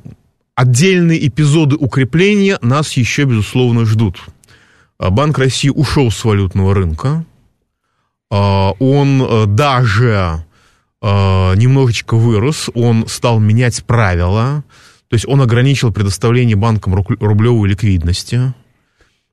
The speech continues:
А, то есть у ру-, у банков будет меньше рублей, чтобы спекулировать, это окажет некоторое воздействие, но, безусловно, временное, потому что Банк России, э, ну, нашим либералам свойственно мечтать о девяностых годах, когда им было очень хорошо,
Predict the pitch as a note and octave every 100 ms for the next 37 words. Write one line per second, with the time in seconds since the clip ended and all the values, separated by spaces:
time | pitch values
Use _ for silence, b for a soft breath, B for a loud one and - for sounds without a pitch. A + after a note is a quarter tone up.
0 | _ - G2+ G2 F#2 F#2 A2 G#2 - -
1 | A2+ A2 G#2+ B2 G#2 B2+ B2 A2 G#2 A2
2 | - C3 A#2+ - G#2+ G2 A2+ G#2 - F#2+
3 | F#2 - G2 G#2+ F#2+ F2 G2+ A#2 - G#2+
4 | F#2 F#2 E2+ F#2+ A#2 G#2 - A2+ A#2 A#2
5 | B2 B2 - B2 C3+ - B B B B
6 | G#2+ G#2 A2 E3 E3+ D#3 B2 G2 D#2+ D2+
7 | - - G#2 F#2 A#2+ C#3 C3+ C3+ - G#3+
8 | F3 A2 G2 G2 - A#2 G2 C#3 D#3+ G2
9 | F#2+ B2+ A2+ B2+ A#2 C#3 E3 C3+ - D#3+
10 | C3 - E2+ E2+ F#2+ - F2+ D#2 - b
11 | b b b - F#2 F#2 G#2 G2+ - G2+
12 | B2 A3 B3 - G2 F2+ F2 E2+ E2 -
13 | F2+ G#2 G#2+ - F2 F2+